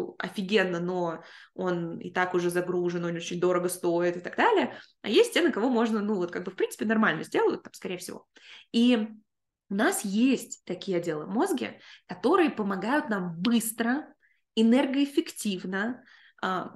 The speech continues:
не, не очень точно, но быстро и энергоэффективно принимать решения. И, а, и эта система, хорошо вам, наверное, уже знакомая, а если вы давно меня слышите, называется лимбической системой.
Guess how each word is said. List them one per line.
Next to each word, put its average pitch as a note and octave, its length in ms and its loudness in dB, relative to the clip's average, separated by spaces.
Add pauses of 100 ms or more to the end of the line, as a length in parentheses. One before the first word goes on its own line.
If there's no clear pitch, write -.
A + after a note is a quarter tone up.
не, G3 360 -4
не B4+ 200 -4
очень A3 340 -2
точно, A#3 600 -4
но A3+ 560 2
быстро A3+ 540 2
и F#3 180 -6
энергоэффективно F#3+ 680 -2
принимать G#3+ 420 -2
решения. - 480 -8 (560)
И, A#3 640 4
а, F#3+ 500 -2 (120)
и A3 140 4
эта G3 380 0
система, A#3 880 -6
хорошо A3 280 -4
вам, F3+ 160 -4
наверное, F3 300 -6
уже E3 120 -10
знакомая, G#3+ 720 -2 (260)
а A3 80 -10
если A#3 240 0
вы A#3 100 2
давно A#3 220 2
меня A3+ 180 0
слышите, G#3+ 460 -6
называется C4 300 2
лимбической A3 680 0
системой. - 480 -12